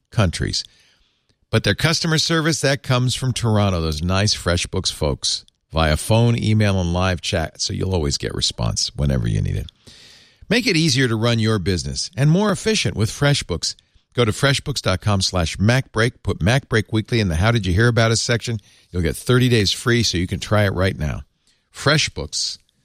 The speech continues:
dot com slash mac break. Don't forget to put Mac Break Weekly in the, uh, How Did You Hear About Us section. That way we, uh,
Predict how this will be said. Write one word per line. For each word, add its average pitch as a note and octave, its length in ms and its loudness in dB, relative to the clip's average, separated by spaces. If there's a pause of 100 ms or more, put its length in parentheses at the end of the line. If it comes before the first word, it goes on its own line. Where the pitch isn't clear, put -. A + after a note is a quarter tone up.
(240)
dot A2 280 -2
com E2 400 0 (240)
slash - 400 -4
mac F#2 380 2
break. B1 380 -2 (300)
Don't E2 120 -6
forget D#2+ 260 -4
to - 40 -12
put - 180 -4
Mac C2+ 240 -2
Break - 180 -4 (120)
Weekly F#2 380 -2
in G1+ 100 -4
the, G#1+ 260 -4
uh, G1+ 80 -4 (800)
How F2 140 0
Did B1+ 160 -4
You C2 60 -4
Hear G2+ 140 4
About D#2 200 0
Us D2+ 100 0
section. D2+ 360 0
That C2 120 0
way C2 100 0
we, G2 400 4
uh, D#2 120 -4